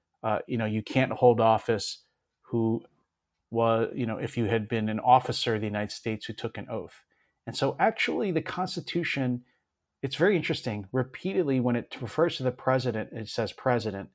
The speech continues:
And then when it refers to the other officers of the government, like a cabinet secretary, all the way down to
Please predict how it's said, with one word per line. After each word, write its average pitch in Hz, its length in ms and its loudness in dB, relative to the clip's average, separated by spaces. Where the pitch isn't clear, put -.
And 113 140 -2
then 117 100 -4
when 120 160 0
it 113 60 -2
refers 131 460 -2
to 117 200 -4
the 107 340 -4
other 180 320 6
officers 117 540 2
of 98 80 -2
the 101 80 -6
government, 98 460 -2
like 101 240 -6
a 98 100 -6
cabinet 110 420 -2
secretary, 98 840 -10
all 110 120 6
the 107 80 -2
way 107 120 2
down 101 320 -2
to 101 260 -8